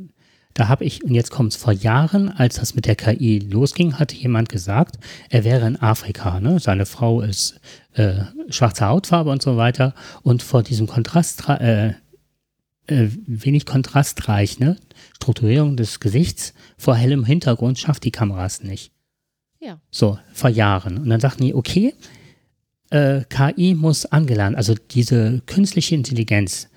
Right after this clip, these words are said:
Speaker 1: das ist keine künstliche Intelligenz, ne? Jetzt mal, das wird mal K I genannt, aber es sind halt Algorithmen, die versuchen das Bestmögliche heraus. Die sind nicht selbstlernend an der Stelle, ne? Also es wird aber immer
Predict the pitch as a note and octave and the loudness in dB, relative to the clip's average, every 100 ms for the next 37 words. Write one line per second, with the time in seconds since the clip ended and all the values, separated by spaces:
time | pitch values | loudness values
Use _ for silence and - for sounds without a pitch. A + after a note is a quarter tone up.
0 | _ - A2+ A#2+ - G#2 G#2 A2 - G#2+ | _ -8 -4 -4 0 0 0 -2 -2 -2
1 | F#2+ F2+ G#2 G2+ F#2+ - A#2+ B2+ G2+ - | -2 -4 -4 -2 -2 -4 0 0 0 0
2 | G2+ G2+ - - - - - A2+ - A#2 | 2 2 -4 -2 -2 0 0 0 0 0
3 | - A2+ G2+ G#2+ G2+ B2 G#2 G#2+ - A#2 | 0 0 2 2 0 0 0 0 0 0
4 | A#2+ A#2 - - - A#2+ A2+ A2 - F3 | 2 0 -6 -16 -2 0 2 0 0 0
5 | E3+ D#3 B2+ B2+ G#2 C#3 - B2+ - B2 | 0 0 0 0 2 0 0 -2 2 0
6 | - A#2+ - A#2 A2+ G2 G2 - - - | 2 0 0 0 2 2 0 -2 -12 -10
7 | - G2 A2+ - C3 - - A2 A2+ B2 | -4 0 0 2 0 0 -2 0 2 0
8 | - F#2 F#2+ G2 F#2+ F#2+ - G2 F#2 F#2 | -4 -4 -4 -6 -4 -4 -2 -2 0 0
9 | B2 D3+ G#2+ G#2+ - A#2+ G#2+ G2+ A2 G#2+ | 0 2 0 0 0 0 2 0 2 2
10 | G2+ | 0